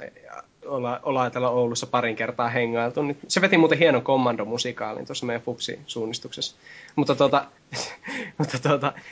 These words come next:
niin sen kanssa justiin puhuttiin, niin se oli hyvä, kun tuli puhetta armeijasta. "Ei vittu, se oli muuten perseestä." Niinpä,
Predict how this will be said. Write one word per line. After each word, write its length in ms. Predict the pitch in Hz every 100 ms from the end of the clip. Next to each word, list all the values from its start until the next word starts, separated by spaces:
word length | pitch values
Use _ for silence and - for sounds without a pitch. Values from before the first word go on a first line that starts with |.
| - -
niin 160 | 123 127
sen 120 | 151
kanssa 180 | 135 147
justiin 260 | 123 135 120
puhuttiin, 280 | 131 123
niin 40 | 110
se 40 |
oli 80 | 123
hyvä, 160 | 123 110
kun 80 | 101
tuli 120 | 113
puhetta 260 | 120 117
armeijasta. 440 | 101 117 113 101 -
"Ei 140 | 214 220
vittu, 220 | 233 160
se 80 | 143
oli 100 | 135
muuten 240 | 127 123
perseestä." 580 | 131 127 113 123 - 120
Niinpä, 560 | 147 151 135 123 113